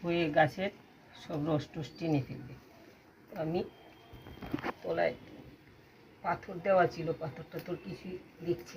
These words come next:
না এখন। এই যে, এই যে, এইগুলো ছাড়িয়ে আমি গাছটাকে এখন ফ্রেশ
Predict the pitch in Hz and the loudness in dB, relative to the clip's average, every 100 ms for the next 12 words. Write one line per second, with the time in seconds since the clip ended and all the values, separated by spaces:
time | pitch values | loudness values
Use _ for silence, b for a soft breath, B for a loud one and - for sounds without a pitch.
0 | 151 131 - - - - - - - - | -4 -4 -4 -4 -6 -10 -14 -18 -18 -10
1 | - - - - 147 - - - - - | -10 -10 -16 -12 -10 -8 -10 -8 -8 -8
2 | 151 - - - - - - - - - | -8 -10 -12 -14 -4 -2 -2 -4 -6 -6
3 | - - - - - - - - - - | -8 -20 -18 -20 -20 -20 -20 -20 -20 -20
4 | - - - - - - 147 127 - - | -20 -20 -18 -20 -18 -4 0 0 -2 -12
5 | - - - - - - - - - - | -16 -18 -18 -18 -14 -14 -14 -16 -16 -18
6 | - - 175 175 185 202 202 - - - | -16 -4 -2 -2 0 2 0 -4 -16 -16
7 | - - 185 180 185 190 277 - - - | -14 2 6 6 6 6 6 2 -16 -16
8 | - - - - - - - - 139 139 | -14 -12 -14 -14 -16 -16 -16 -4 2 2
9 | 131 - - - - 160 - 165 160 160 | 0 -8 -20 -8 2 2 2 -4 0 -2
10 | - 226 294 - - - - - - - | 0 2 2 -2 -20 -20 -6 -2 -2 -2
11 | - - - - 220 196 | -6 -10 -10 -4 2 2